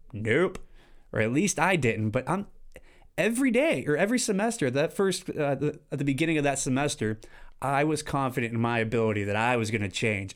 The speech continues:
I was gonna be the change I wanted to see in that course. Never came to fruition. And that's what scares me about knowing that this half marathon is in May. I have all the time in the world to start training.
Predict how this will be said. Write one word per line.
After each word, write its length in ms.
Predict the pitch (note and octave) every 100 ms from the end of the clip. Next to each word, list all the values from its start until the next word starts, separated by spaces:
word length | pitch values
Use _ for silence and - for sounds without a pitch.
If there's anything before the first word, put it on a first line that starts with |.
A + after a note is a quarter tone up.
| -
I 260 | D3 D#3
was 200 | C#3+ B2+
gonna 360 | A#2 C3+ B2+ A2+
be 240 | G#2+ C3+
the 120 | A#2 A2+
change 420 | - B2+ A2+ A#2
I 160 | A#2+
wanted 320 | A#2 A#2 A2 G#2+
to 60 |
see 280 | - C3 B2
in 80 | G#2+
that 180 | G#2 -
course. 400 | C#3 A2+ - - - - -
Never 300 | - C3 C3
came 220 | A#2+ C3 A2+
to 80 |
fruition. 580 | G#2 A2+ A#2 A#2+ G#2+ - - - _ _ - - _ - - - - -
And 80 |
that's 160 | B2+ D#3+
what 240 | D#3+ - - - -
scares 540 | - - C#3+ E3 D3
me 180 | C3 A2
about 380 | A2 A2+ A#2 C3+
knowing 240 | A#2+ A#2+
that 120 | A#2
this 160 | A#2 A2
half 200 | B2+ A2+
marathon 680 | B2 A#2+ A2+ A#2+ A2+ A2 G#2+ - - - -
is 200 | - A2
in 180 | G#2+ G2+
May. 360 | A2+ A2 - - - - _ - - - -
I 80 | F#3+
have 180 | G#3+ - _ -
all 280 | E3+ F3 F#3
the 100 | F3+
time 480 | - E3+ E3+ E3+ E3+
in 120 | D#3+
the 80 | C3+
world 540 | B2 E3 D#3+ A2 A2 - - -
to 100 | C3+
start 380 | - C#3 G#2+
training. 440 | - C#3 C3 G#2+